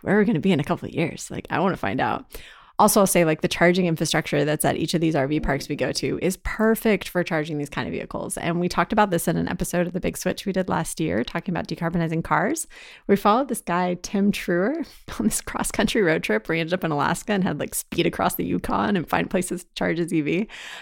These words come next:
Um, so, yeah, electric Winnebagos. Ed, I'm gonna steal a second one, though, because I'm in Texas, and my second free electron's actually about carbon-free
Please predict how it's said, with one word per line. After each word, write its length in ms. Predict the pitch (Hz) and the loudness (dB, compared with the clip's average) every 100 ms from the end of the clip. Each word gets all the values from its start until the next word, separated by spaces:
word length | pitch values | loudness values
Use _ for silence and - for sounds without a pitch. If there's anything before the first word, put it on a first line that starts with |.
| - | 0
Um, 400 | 190 185 175 170 | 4 6 4 -2
so, 120 | - | 2
yeah, 320 | 175 165 160 165 - | 4 4 2 -2 -2
electric 380 | 202 185 - 190 | 2 2 2 0
Winnebagos. 680 | 165 156 160 170 - 180 - - - - _ _ | 0 0 0 -2 -4 -6 -14 -20 -20 -20 _ _
Ed, 140 | 233 226 | 6 8
I'm 80 | |
gonna 160 | 233 247 | 8 6
steal 400 | - - 202 196 | 4 2 6 6
a 60 | 185 | 4
second 360 | 151 - 185 | 2 0 2
one, 180 | 214 214 | 4 6
though, 360 | 214 220 220 - _ | 6 6 2 -2 _
because 300 | 202 - 190 | 2 4 2
I'm 140 | 180 175 | 4 4
in 100 | 175 | 2
Texas, 800 | - 175 - 226 214 214 - - - _ - - - | 0 -4 0 0 2 0 -4 -6 -20 _ -20 -8 0
and 100 | 175 | 2
my 80 | |
second 300 | 170 175 196 | 2 0 -2
free 140 | 180 196 | 0 2
electron's 440 | 180 185 190 185 | 2 0 -2 -2
actually 240 | 160 - 185 | -2 -2 -2
about 180 | 170 | -2
carbon-free 600 | - 165 190 175 - 180 | 0 0 2 -2 0 -2